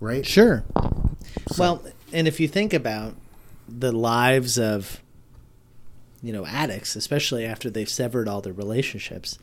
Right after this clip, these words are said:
Speaker 2: there's very little they have left, right?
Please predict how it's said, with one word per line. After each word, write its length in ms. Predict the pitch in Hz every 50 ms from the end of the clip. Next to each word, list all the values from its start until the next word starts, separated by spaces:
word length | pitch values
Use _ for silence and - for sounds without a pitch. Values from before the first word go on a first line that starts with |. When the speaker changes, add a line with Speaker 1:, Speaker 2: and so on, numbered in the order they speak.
| - - - - - - - - - - - - -
Speaker 2:
there's 200 | - 123 123 113
very 300 | 113 104 120 123 131 131
little 260 | 123 123 131 135 127 113
they 140 | 113 117
have 200 | 120 123 - -
left, 380 | 101 110 165 170 - - - - - - - - -
right? 260 | - 101 139 180 226